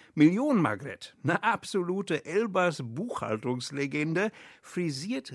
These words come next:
Rechnungen wie sonst nur ihr eigenes Haupthaar,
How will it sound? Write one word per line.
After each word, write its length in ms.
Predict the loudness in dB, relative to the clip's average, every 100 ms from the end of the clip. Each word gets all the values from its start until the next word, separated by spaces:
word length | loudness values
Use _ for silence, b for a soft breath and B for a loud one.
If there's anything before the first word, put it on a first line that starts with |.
| -4
Rechnungen 760 | -4 -4 -4 -2 -2 -2 -4 -6
wie 280 | -6 -4
sonst 440 | -4 -2 -2 -2 -2
nur 240 | 0 0
ihr 420 | 0 0 2 2
eigenes 560 | 0 0 0 0 0 -4
Haupthaar, 760 | -4 -6 -6 -8 -2 2 2